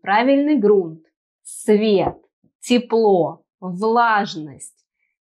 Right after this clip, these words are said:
Не бывает такого, что ты просто подкормил растение, и оно стало шикарным. Нет, должна быть,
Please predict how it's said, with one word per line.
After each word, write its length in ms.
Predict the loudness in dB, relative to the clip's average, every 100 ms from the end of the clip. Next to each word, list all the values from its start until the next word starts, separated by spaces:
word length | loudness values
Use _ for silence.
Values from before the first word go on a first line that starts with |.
| _ 4
Не 140 | 4
бывает 580 | 6 2 2 2 2 0
такого, 400 | -6 -6 -6 -6
что 160 | -10
ты 120 | -10 -8
просто 340 | -6 -8 -8
подкормил 540 | -12 -8 -4 -2 -2
растение, 640 | -4 -8 -6 0 2 0 -2
и 100 | -8
оно 220 | -10 -10
стало 360 | -12 -10 -10 -8
шикарным. 640 | -10 -6 -4 -4 -4 -4
Нет, 400 | 2 2 2 -2 -8
должна 580 | -4 -4 -2 -2 0
быть, 280 | 0 -4 -6